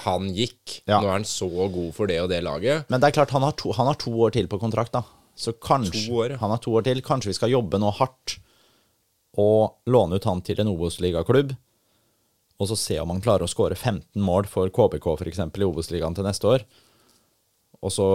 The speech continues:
Speaker 2: gjør vi det sånn at da kan vi enten tjene mer penger på han enn hva vi kan nå, for akkurat per dags dato så har han veldig lav verdi, og vi får ikke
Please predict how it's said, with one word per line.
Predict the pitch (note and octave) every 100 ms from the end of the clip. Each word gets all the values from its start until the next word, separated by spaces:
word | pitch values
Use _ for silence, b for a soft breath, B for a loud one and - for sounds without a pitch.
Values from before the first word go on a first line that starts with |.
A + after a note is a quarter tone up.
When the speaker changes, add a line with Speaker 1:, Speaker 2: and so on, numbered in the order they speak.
| F#2+ F#2+ F#2+ G#1+ A1
Speaker 2:
gjør | D#2+ F#2+ D#2+
vi | F2+
det | F2+ F#2
sånn | F2+ E2+
at | E2 - -
da | E2
kan | F#2+
vi | F2+
enten | F#2 - F2
tjene | - F#2 D#2
mer | E2 D#2+ D2+ F2
penger | G2+ E2
på | G2
han | G2+
enn | F#2 F2+
hva | D2+
vi | D#2
kan | F2+ E2+
nå, | G#2 G2
for |
akkurat | - - F2 -
per | F2
dags | E2 -
dato | D2 D2 F#2+
så | - D#2
har | E2 C#2+
han | C#2+ -
veldig | D#2 F#2 C#2+ D2+
lav | D#2+ C#2 C2+
verdi, | D#2+ D#2+ A2+ B2 A#2
og | - F2+
vi | -
får | E2
ikke | _ E2+